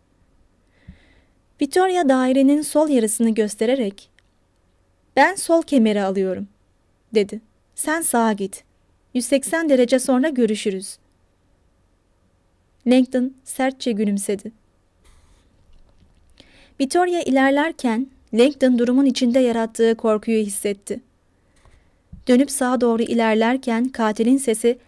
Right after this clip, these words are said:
etrafındaki sessiz boşlukta fısıldıyor gibiydi. "Saat sekizde.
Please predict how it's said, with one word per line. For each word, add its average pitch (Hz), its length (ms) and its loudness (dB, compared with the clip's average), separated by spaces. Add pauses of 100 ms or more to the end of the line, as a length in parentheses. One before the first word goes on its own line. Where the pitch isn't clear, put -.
(120)
etrafındaki 254 840 0
sessiz 247 500 0
boşlukta 220 720 0
fısıldıyor 226 580 -2
gibiydi. 202 520 -8 (1200)
"Saat 214 400 0
sekizde. 196 580 -4